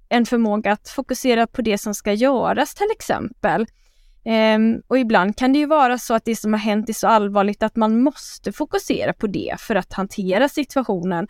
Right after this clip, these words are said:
Och det är först senare man kan ha tid att reflektera om det som har hänt och känna känslor. Och då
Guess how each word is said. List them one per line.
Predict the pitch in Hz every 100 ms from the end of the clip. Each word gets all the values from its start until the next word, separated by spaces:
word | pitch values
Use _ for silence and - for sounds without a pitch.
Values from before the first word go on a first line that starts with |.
| - -
Och | - 226
det | 220
är |
först | - 202 -
senare | - - 214 196 190 226
man | 262 269
kan | 254 247
ha | 240
tid | - 226 208
att | 202 -
reflektera | 202 - 190 - - 202 120 127 135 - _ _ -
om | 208 135 165 - _
det | 196 190
som | - 180
har |
hänt | - 202 180 - 196
och |
känna | - 190 175
känslor. | - 208 196 202 - 165 202 - _ _ _ _ _ _ _ _
Och | 240
då | 262 262 254 247